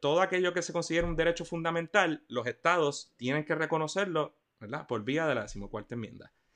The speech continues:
Eso, eso en términos constitucionales es más o menos la cosa. Y eso, ah, po-, con el tiempo, pues iban, eh, surgiendo casos y la gente decía, bueno, pues el derecho que está en la enmienda, qué sé yo, tres, cuatro, pues ese derecho ¿es,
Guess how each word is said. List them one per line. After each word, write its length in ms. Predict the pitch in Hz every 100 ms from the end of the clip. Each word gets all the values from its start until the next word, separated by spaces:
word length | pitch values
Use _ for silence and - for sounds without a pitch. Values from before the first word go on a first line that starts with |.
| _ _ -
Eso, 320 | 110 143 -
eso 200 | - 170
en 100 | 151
términos 340 | 147 151 156
constitucionales 720 | 160 151 151 139 143 151 135 123
es 80 |
más 180 | 127 139
o 40 | 135
menos 200 | 135 127
la 100 | 123
cosa. 260 | 107 104
Y 80 | 110
eso, 320 | 117 170 - _ _ _ -
ah, 120 | 101 -
po-, 180 | 135 -
con 180 | 127
el 160 | 117 117
tiempo, 560 | 208 262 262 139 143 _ _ _
pues 220 | 110 110 - -
iban, 260 | 120 139 143 -
eh, 440 | 123 127 117 107 110
surgiendo 500 | - 117 135 147 156
casos 380 | 202 208 151 131
y 40 |
la 100 | 120
gente 220 | 123 123
decía, 200 | 135 131
bueno, 240 | 131 151 131
pues 140 | 113
el 120 | 110
derecho 320 | 104 123 147 165
que 80 |
está 480 | 151 - 175 170 160
en 160 | 131 113
la 60 |
enmienda, 440 | 113 151 170 156 _ _
qué 200 | _ -
sé 160 | - 127
yo, 120 | 104
tres, 300 | - 151 - - _ _
cuatro, 460 | - 160 147 92 - _ _ _
pues 220 | 113 113
ese 160 | 147 175
derecho 520 | 175 202 - 117 - _ _
¿es, 180 | - 131